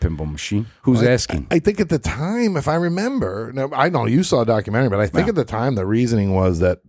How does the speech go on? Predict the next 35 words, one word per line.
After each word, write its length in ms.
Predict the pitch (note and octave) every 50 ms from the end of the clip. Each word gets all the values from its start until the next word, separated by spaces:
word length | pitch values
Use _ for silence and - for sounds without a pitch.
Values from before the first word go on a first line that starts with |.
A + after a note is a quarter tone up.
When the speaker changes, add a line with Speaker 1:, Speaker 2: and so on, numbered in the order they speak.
| C#2+ D2+
Speaker 2:
they 140 | E2+ G2 F#2
were 140 | F2+ F2+ F2+
sneaking 480 | E2+ - - A2 G#2 F#2+ - G2 F#2+ G2
in 160 | F#2+ F#2 F2+
illegal 400 | F2 E2+ F2+ F#2+ F2+ E2+ F2+ F2
gambling 640 | D#2 F2+ F#2+ G2 G2 F#2+ F#2 F2+ E2 D#2+ D#2 D2+ D2+
with 120 | D#2+ -
these 340 | - E2 D#2+ D2+ D2+ - -
pinball 420 | - - G#2+ F#2 E2 E2 D#2 D2+
joints, 520 | C#2+ E2 E2 D#2 D#2 D2+ C#2+ - - - -
and 400 | - F2 E2 D#2 D#2 D2+ D2 C#2+
that 180 | D2+ E2+ D#2+ -
was 160 | D2+ D2 -
one 140 | E2+ D#2+ D#2
of 100 | C#2+ C#2+ D2
the, 180 | D2 C#2+ C#2+ - -
I 100 | - -
think 240 | - - F3 B3 -
that's 260 | - - - - -
it. 120 | - - E2+ -
I 100 | - -
don't 120 | F#3+ -
Speaker 1:
I 120 | - G#2
don't 160 | G2+ F2+ D#2 D2+
know. 300 | D2+ D#2 D#2 D#2 D#2 -
I 80 | E2+ G2
can't 240 | - - D#2+ C2
remember. 400 | C#2 C#2 C2+ C#2 C#2 C#2 C2+ - - - _ _ _ _ _ -
Speaker 2:
Yeah. 340 | G#2 G#2 G2+ G2 F#2+ G2+ F#2+
Speaker 1:
It 40 | F#2
just 180 | A#2 A2+ -
seemed 260 | - - B2 A2+ G#2+
like, 220 | G#2 G#2+ G#2 G2 -
again, 300 | F2+ E2+ F2+ F2 E2+ E2
another, 420 | E2 E2 E2+ E2+ D#2+ - - -